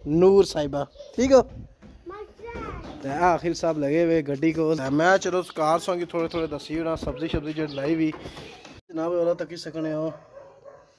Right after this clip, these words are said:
ਕਾਰ ਸਬਜ਼ੀ ਸ਼ਬਜ਼ੀ ਅਸਾਂ ਇੱਧਰ ਲਾਏ ਵੇ ਟਮਾਟਰ। ਵਾਹ ਜੀ ਵਾਹ,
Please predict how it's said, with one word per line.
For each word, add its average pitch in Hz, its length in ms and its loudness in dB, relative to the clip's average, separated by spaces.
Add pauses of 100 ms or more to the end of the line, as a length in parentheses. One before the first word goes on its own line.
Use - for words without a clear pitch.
(400)
ਕਾਰ 147 320 0
ਸਬਜ਼ੀ 143 340 -12
ਸ਼ਬਜ਼ੀ 151 420 -8
ਅਸਾਂ 151 200 -6
ਇੱਧਰ 143 140 -8
ਲਾਏ 135 220 -4
ਵੇ 156 160 -6 (1200)
ਟਮਾਟਰ। 151 540 -4 (640)
ਵਾਹ 117 280 -16
ਜੀ 123 200 -14
ਵਾਹ, 127 260 -10